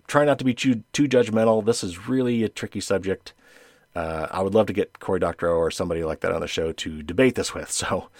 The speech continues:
uh, we'll see if we can make that happen. So that is all the news, and I told you there was a lot of it. Uh, now let's get to the tip of the week, and this will be pretty simple. I've been trying lately to make you aware of some really cool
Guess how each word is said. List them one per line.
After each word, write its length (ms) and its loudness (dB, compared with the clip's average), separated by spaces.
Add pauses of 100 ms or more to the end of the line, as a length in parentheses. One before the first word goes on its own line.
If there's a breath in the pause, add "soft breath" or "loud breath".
(400 loud breath)
uh, 180 -8
we'll 140 4
see 120 0
if 120 -2
we 40 0
can 100 -6
make 120 -6
that 140 -2
happen. 280 -10 (840)
So 200 0
that 200 4
is 80 4
all 140 8
the 80 6
news, 260 4
and 160 0
I 60 -2
told 220 2
you 80 2
there 100 4
was 80 0
a 60 2
lot 180 2
of 120 2
it. 160 0
Uh, 440 -6
now 260 4
let's 160 4
get 180 -2
to 120 0
the 80 2
tip 160 -2
of 40 -4
the 60 0
week, 180 -8
and 80 -6
this 160 -2
will 80 -2
be 100 -6
pretty 200 -8
simple. 320 -12 (880 loud breath)
I've 240 -8
been 140 -4
trying 240 2
lately 260 2
to 560 -4 (420)
make 240 -4
you 140 0
aware 340 0
of 80 -6
some 160 -6
really 180 0
cool 460 -4